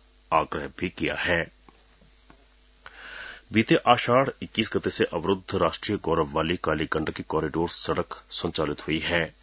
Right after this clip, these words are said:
बता दें कि लगातार बारिश के कारण बागलुंग नगर पालिका वार्ड नंबर दस दबल्याङ में बाढ़ में सड़क का कुछ हिस्सा बह गया था, जिसके कारण सड़क अवरुद्ध थी। बारिश रुकने के बाद सड़क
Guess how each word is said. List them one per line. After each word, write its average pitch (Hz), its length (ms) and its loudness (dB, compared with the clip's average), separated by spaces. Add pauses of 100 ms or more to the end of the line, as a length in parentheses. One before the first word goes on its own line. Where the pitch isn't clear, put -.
(360)
बता 78 200 2
दें 80 160 0
कि 113 120 -2
लगातार 80 420 2
बारिश 78 260 0
के - 100 -10
कारण 87 400 0 (600)
बागलुंग 87 420 2
नगर 87 140 2 (100)
पालिका 82 320 2 (120)
वार्ड 78 220 4
नंबर 76 260 -2 (200)
दस 101 200 2 (680)
दबल्याङ 90 560 4
में 87 180 2 (320)
बाढ़ 87 300 6
में 107 200 0
सड़क 87 380 -2
का 92 80 0
कुछ - 260 -6
हिस्सा 98 320 0
बह 80 400 -4
गया 76 160 0
था, 113 180 4 (360)
जिसके 123 200 4
कारण 82 340 2 (120)
सड़क 82 400 -2 (120)
अवरुद्ध 82 380 -2
थी। 85 320 0 (640)
बारिश 107 260 6
रुकने 123 240 0
के 95 120 -2
बाद 87 300 4
सड़क 80 280 0